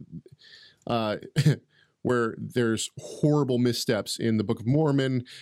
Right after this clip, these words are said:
uh, the Pearl of Great Price, the Doctrine and Covenants. Anyway, so if you ever see those guys again, let me know. I'll send you some books.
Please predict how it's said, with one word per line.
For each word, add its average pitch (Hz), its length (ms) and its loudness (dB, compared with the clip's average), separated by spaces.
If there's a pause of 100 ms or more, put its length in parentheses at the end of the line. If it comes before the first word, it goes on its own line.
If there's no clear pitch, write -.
(140)
uh, 107 220 -2
the 98 100 -6
Pearl 104 260 0
of 92 60 -4
Great 104 200 -4
Price, 131 360 -4
the 113 80 -6
Doctrine 104 340 -4
and 101 80 -8
Covenants. 123 400 -2 (340)
Anyway, 117 520 0 (240)
so 135 260 0
if 127 100 -6
you 170 160 2
ever 180 220 0
see - 180 -2
those 165 220 2
guys 131 260 -2
again, 113 360 -2 (260)
let 151 140 0
me 156 80 4
know. 156 180 2
I'll 117 80 -2
send 135 180 0
you 123 80 0
some 104 160 0
books. - 440 -4